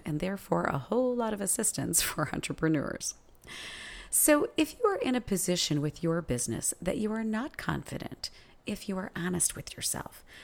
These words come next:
that your business can continue to be successful,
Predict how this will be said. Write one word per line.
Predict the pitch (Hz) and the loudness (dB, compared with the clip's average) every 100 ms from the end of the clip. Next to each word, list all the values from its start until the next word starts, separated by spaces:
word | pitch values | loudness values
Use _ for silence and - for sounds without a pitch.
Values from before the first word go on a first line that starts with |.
| - | -4
that | 185 - | -2 0
your | 170 185 | 0 0
business | 180 170 175 - | 0 -2 0 -4
can | - - 208 226 | -4 -4 -4 -2
continue | 226 196 156 151 | -4 -4 -2 -4
to | - 151 | -4 -6
be | 139 | -4
successful, | - - - 185 - - 180 175 | -4 -2 0 0 -2 -2 -4 -4